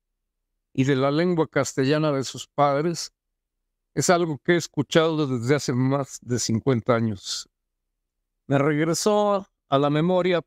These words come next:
por el comentario que hizo Toñito Ruiz el día de ayer. Por ello me permito a continuación dirigirme a estas personas, aclarando que nunca he estado más de dos semanas en suelo norteamericano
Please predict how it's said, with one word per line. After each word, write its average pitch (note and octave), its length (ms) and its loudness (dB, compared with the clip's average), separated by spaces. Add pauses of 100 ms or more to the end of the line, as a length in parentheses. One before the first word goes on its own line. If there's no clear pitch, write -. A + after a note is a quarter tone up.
por D3+ 200 0
el C#3 120 -2
comentario C#3+ 520 0
que - 140 -4
hizo D#3 160 -2
Toñito C#3 460 -2
Ruiz C3 500 -4 (140)
el A#2 100 -4
día B2+ 160 0
de C3+ 100 0
ayer. D#3 220 -2 (1800)
Por F3 160 4
ello G3+ 160 0
me F#3 140 0
permito F#3+ 640 0
a D#3+ 80 -2
continuación C#3+ 960 -2
dirigirme D3 580 0
a C#3 120 0
estas C3 280 -6
personas, D3 920 -4 (720)
aclarando D#3+ 640 0
que D3+ 160 -2
nunca F#3 440 0
he F3 40 0
estado E3 400 0
más F#3 340 0
de F#3 120 0
dos F#3 180 0
semanas E3+ 480 0
en C3+ 100 -2
suelo E3+ 320 0
norteamericano C3+ 1080 0